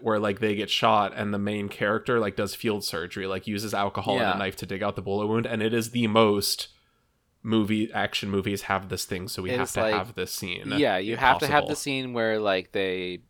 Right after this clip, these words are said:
Speaker 2: they clean the wound with alcohol, and then they dig out the bullet, and then they burn it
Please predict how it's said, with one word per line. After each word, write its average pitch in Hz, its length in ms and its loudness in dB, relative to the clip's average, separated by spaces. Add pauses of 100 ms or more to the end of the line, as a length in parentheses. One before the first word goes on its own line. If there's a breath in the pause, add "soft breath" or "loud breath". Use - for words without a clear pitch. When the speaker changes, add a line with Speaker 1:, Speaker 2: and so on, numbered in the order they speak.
(260)
Speaker 2:
they 92 380 -4 (320)
clean 170 320 -4
the 151 100 0
wound 139 380 -2
with 117 260 0 (180)
alcohol, 123 800 2 (380 soft breath)
and 107 140 -4
then 107 160 -4
they 104 100 0
dig 120 220 0
out 113 160 2
the 117 60 -6
bullet, 113 360 0
and 104 100 -6
then 107 140 -10
they 101 120 -2
burn 107 340 -2
it 101 200 -4